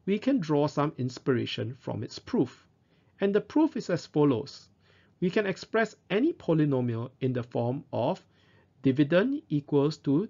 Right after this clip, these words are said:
divisor times some quotient polynomial Q X plus the remainder R. By substituting x equals to a, we'll set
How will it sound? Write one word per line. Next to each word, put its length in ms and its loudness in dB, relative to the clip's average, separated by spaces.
divisor 760 0
times 480 -4
some 380 -2
quotient 600 0
polynomial 640 0
Q 280 -2
X 340 -4
plus 340 2
the 160 0
remainder 640 0
R. 260 2
By 160 2
substituting 840 0
x 340 -6
equals 440 0
to 220 -4
a, 340 0
we'll 300 2
set 260 -4